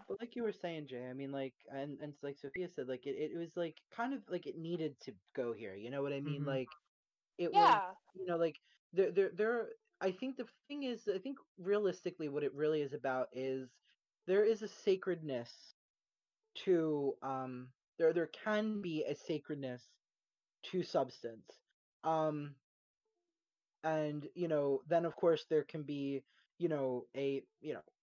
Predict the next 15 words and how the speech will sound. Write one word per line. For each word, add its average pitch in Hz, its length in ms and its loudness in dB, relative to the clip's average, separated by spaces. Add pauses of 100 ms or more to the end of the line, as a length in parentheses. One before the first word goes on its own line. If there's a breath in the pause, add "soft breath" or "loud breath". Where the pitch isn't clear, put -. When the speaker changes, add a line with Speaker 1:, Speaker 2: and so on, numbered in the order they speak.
(600)
Speaker 1:
uh, 110 260 -6
how 156 140 4
do 151 60 2
you 147 60 0
put - 180 -6
this? - 160 -4
Like 143 100 -2
a 165 40 0
maladapted 151 920 4
kind 147 180 -2
of 135 60 -2
a 131 40 -8
sickness, 185 540 -4
like 151 120 0
addiction. 233 520 -2